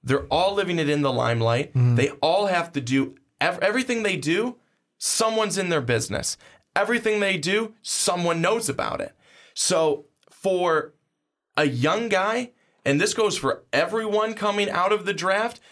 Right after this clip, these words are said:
Speaker 1: that's, that's why they have those sessions when they, the, the new, uh, draftees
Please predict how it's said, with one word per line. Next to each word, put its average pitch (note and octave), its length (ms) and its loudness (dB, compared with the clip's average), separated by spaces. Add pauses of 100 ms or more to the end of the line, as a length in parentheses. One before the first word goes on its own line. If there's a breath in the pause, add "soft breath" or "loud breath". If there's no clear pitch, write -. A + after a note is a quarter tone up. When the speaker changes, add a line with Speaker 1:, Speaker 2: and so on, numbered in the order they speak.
(240 soft breath)
Speaker 1:
that's, F#3 360 0
that's G3+ 340 -2
why F3+ 200 2
they D3+ 180 2
have D#3 320 0
those C#3+ 240 2
sessions D#3+ 480 0
when C#3+ 340 0
they, C#3 240 2
the, B2+ 300 0
the B2 120 0
new, E3 440 0
uh, - 320 -2 (680 loud breath)
draftees E3+ 920 0